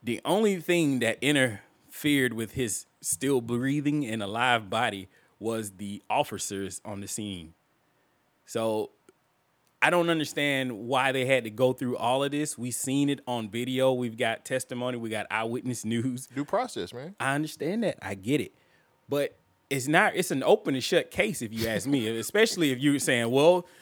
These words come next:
Speaker 1: you know, he was on the ground and sh-, uh, maybe the exhaust,
Speaker 2: Bruh.
Speaker 1: the exhaust got into his system.
Speaker 2: They are going to do everything they possibly can to save this dude.
Speaker 1: He's not redeemable, though.
Speaker 2: But that's the thing.
Speaker 1: He should not have still been a police officer.
Speaker 2: Of course not.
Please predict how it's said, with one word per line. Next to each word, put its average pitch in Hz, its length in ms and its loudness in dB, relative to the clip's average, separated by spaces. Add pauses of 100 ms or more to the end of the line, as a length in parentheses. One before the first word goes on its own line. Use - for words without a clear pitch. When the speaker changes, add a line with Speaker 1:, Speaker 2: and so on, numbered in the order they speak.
(140)
Speaker 1:
you 151 120 2
know, 160 140 10
he 185 100 8
was 175 140 4
on 185 100 8
the 165 80 6
ground 170 340 6
and 123 120 2
sh-, - 220 -4
uh, 113 240 2 (100)
maybe 135 300 0
the 165 140 4
exhaust, 165 640 4 (140)
Speaker 2:
Bruh. 101 100 -4
Speaker 1:
the 135 60 4
exhaust 147 560 4 (140)
got 120 220 2
into 117 200 -2
his 117 140 -2
system. 92 360 -8 (100)
Speaker 2:
They 127 180 4
are 156 100 6
going 127 240 0
to 110 100 -14
do 104 160 -6
everything 139 380 0
they 113 100 -4
possibly 104 340 0
can 92 240 -6
to 85 60 -12
save 85 260 -8
this 80 120 -14
dude. - 300 -16 (840)
Speaker 1:
He's 160 260 -8
not 160 260 -2
redeemable, 117 680 0
though. 80 240 -14 (460)
Speaker 2:
But 151 180 4
that's 123 220 0
the 123 120 -4
thing. 175 240 2
Speaker 1:
He 160 80 0
should 147 240 4
not 170 240 4
have 143 80 2
still 165 340 2
been 147 180 2
a 117 60 -2
police 127 480 -2
officer. - 480 -4
Speaker 2:
Of - 180 0
course 392 360 2
not. 95 260 -8